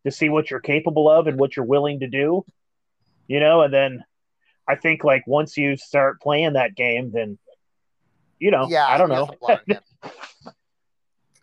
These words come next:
Speaker 2: Well, I think it's like any other gang, really. They, they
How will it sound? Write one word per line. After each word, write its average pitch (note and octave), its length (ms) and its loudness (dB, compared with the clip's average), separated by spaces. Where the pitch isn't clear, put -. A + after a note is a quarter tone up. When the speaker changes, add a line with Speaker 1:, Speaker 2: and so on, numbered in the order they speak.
Speaker 2:
Well, E4 180 -2
I D#4+ 80 2
think F4+ 140 -10
it's A3 60 -14
like A#3+ 160 -4
any F#3+ 200 -4
other F3 180 -2
gang, D3 540 -18
really. B2+ 340 -16
They, B2 140 -20
they D#3 220 -14